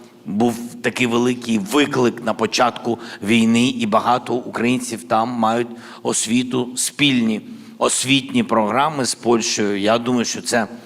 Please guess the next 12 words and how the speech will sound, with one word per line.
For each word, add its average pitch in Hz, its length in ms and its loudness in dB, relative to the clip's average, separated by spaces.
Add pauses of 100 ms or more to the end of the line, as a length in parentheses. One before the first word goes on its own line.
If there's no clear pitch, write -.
(160)
важливо 113 440 2
доль-, 113 440 0
далі 113 460 2
розвивати. 110 640 -2 (840)
Що - 220 0
стосується 101 480 -2
історії, 87 580 -2 (160)
ви 87 160 -2
історик, 85 420 -6 (1200)
і 78 200 -4
прем'єр-міністр 78 1040 -4
історик, 76 440 -8